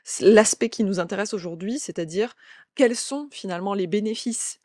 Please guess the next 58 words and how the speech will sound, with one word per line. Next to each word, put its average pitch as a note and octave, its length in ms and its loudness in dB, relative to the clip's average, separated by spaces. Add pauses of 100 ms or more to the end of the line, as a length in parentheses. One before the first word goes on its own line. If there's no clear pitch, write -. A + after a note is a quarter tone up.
(100)
du F#3 180 -12
travail F#3 340 -2
de F#3 80 -6
nosework F3+ 640 -6
dans G3+ 300 -6
le C4 140 -8
cadre A3+ 300 -6
de - 80 -8
la F3 80 -8
réactivité. F3 680 -10 (360)
En G3+ 80 -4
fait, C#4 200 0
moi, B3+ 120 0
ce - 80 -8
qui - 80 -4
m'intéresse, G#3 400 -2
c'est A3+ 100 -8
que F#3 220 0 (100)
souvent B3 300 -10
dans C#4 100 -4
la G3+ 100 -4
réactivité, G3+ 720 -6
on A3 140 -2
a A3+ 60 2
le A#3 60 -2
chien A#3 160 -10
qui B3+ 180 -12
finalement A#3 400 -4
est B3 60 -2
déconnecté. G#3+ 600 -6 (360)
Il F#3 120 0
est G#3+ 40 4
complètement C4 420 2
déconnecté A3+ 460 0
de G#3+ 100 2
l'humain, G#3 320 2
on A#3+ 120 -2
passe A#3 220 0
ce - 40 -10
qu'on G#3 160 2
appelle G3 240 2
en F3 100 -4
zone E3+ 200 -8
rouge, C4 380 -2
donc F#3+ 200 -8
on F#3 80 -14
parlait G3+ 240 -2
de G3 80 -2
seuil A3 180 -2
de F#3+ 100 -6
tolérance G3 480 2
sur, F3+ 240 -2
euh, E3 140 0
le E3+ 100 2
premier F#3+ 340 2
épisode G3 340 -2
de E3+ 80 -6
podcast. - 480 -6